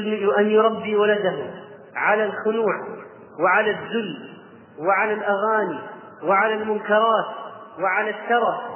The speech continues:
وعلى الميوعة بسائر أنواعها. هنا أيها الإخوة يحدث التضارب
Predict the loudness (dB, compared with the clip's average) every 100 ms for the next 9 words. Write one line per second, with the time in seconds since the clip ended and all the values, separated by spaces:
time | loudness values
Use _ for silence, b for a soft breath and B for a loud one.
0 | -14 -16 -4 2 2 2 0 -2 -2 4
1 | 4 4 0 -8 -12 -8 -8 0 2 2
2 | 0 -4 -4 -4 -4 -4 -10 -16 -18 -20
3 | -20 -20 -16 0 2 2 2 2 2 2
4 | 2 0 6 6 4 -4 -12 -14 -10 0
5 | 0 0 -6 -6 -6 -4 2 4 4 2